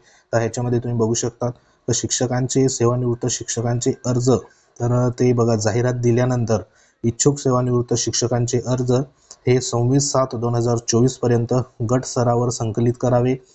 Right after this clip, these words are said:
व पडताळणी करून अटी शर्ती पात्र अपात्र ठरवून प्रस्ताव सध्या सादर करायचा आहे, असं इथं म्हटलेलं आहे. म्हणजे जवळपास सव्वीस तारखेपर्यंत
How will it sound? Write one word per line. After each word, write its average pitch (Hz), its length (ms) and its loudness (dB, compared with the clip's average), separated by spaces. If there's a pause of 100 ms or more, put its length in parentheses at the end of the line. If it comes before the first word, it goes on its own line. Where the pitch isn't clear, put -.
(260)
व 127 240 4
पडताळणी 120 580 -2
करून 123 380 2
अटी 110 240 -2
शर्ती 117 380 0
पात्र 117 440 -2
अपात्र 113 360 0
ठरवून 110 400 0
प्रस्ताव 123 420 -2 (380)
सध्या 123 280 -2
सादर 120 340 -2
करायचा 110 400 -4
आहे, 98 180 -4
असं 107 220 -2
इथं 113 220 0
म्हटलेलं 117 400 2
आहे. 92 180 0
म्हणजे 101 280 -6
जवळपास 117 440 0
सव्वीस 117 320 0
तारखेपर्यंत 120 680 0